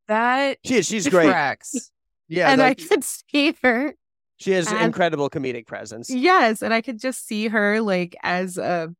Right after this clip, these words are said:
Speaker 3: pre-, I mean, preschool kids are really funny anyway, so you have to be a person with a really good sense of humor to be able to work well with them.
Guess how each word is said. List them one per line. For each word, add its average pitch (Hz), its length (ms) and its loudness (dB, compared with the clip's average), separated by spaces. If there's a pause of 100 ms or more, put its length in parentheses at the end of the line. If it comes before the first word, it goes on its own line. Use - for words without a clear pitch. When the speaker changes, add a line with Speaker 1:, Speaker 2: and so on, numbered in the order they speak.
(220)
Speaker 3:
pre-, - 240 -8
I 220 100 2
mean, 220 300 0 (160)
preschool 240 380 -2
kids 165 240 -2
are 156 160 -2
really 165 360 -6
funny 156 360 -6
anyway, 160 420 -4
so - 140 -8
you 156 200 -8
have 165 160 -6
to 160 100 -8
be 147 300 -8
a 160 200 -10 (140)
person 175 320 -8
with 156 100 -10
a 165 80 -6
really 151 380 -8 (580)
good 180 160 -4
sense 170 240 -6
of 165 80 -6
humor 170 300 -4
to 180 140 -10
be 165 120 -6
able 156 220 -10
to 156 160 -8
work 147 240 -10
well 151 180 -6
with 160 140 -12
them. - 320 -12